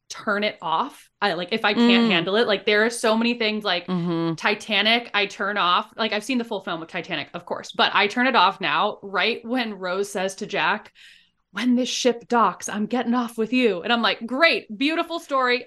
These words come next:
Speaker 1: off." So,
Speaker 2: <laughs>
Speaker 1: Banshees of
Speaker 2: And that's the
Speaker 1: Inisherin.
Speaker 2: end.
Speaker 1: <laughs> And that is the end, and they lived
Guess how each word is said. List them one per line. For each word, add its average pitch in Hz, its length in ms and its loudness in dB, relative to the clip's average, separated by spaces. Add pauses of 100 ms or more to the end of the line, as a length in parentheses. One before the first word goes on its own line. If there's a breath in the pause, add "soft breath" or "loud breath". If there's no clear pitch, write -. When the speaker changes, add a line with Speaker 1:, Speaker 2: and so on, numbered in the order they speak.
Speaker 1:
off." 180 260 2 (360 soft breath)
So, 285 60 10
Speaker 2:
<laughs> 277 320 2
Speaker 1:
Banshees 349 380 8
of - 60 -10
Speaker 2:
And 240 160 6
that's 359 180 8
the 247 60 0
Speaker 1:
Inisherin. 247 1000 8
Speaker 2:
end. 190 240 -2
Speaker 1:
<laughs> 320 280 0
And 262 160 4
that 320 160 8
is 359 120 2
the 370 120 4
end, 359 200 4
and 330 100 0
they 320 100 0
lived 240 260 -4